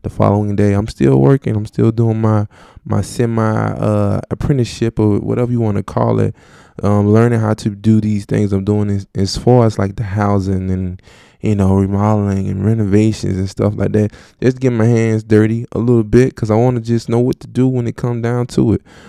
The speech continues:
But, um, I'm in the field with it, so yay. So I had to work the next day, and yeah, so I, so I started my fourth of July a day early just because of that.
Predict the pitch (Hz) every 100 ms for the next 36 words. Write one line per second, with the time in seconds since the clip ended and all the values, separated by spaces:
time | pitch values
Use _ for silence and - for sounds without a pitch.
0 | - _ 101 104 107 104 98 - 107 120
1 | 120 113 - 139 135 107 98 90 - 95
2 | 92 95 104 120 135 104 92 - 98 98
3 | _ _ _ _ _ - 120 113 - 104
4 | 117 113 104 107 101 - 110 110 104 -
5 | 95 98 98 95 92 92 - - 107 104
6 | - 95 98 - - - 101 - - 151
7 | 135 117 110 - 120 123 110 110 107 104
8 | 101 - - - - _ - 104 117 117
9 | 107 113 104 98 110 107 - - 101 95
10 | 92 101 98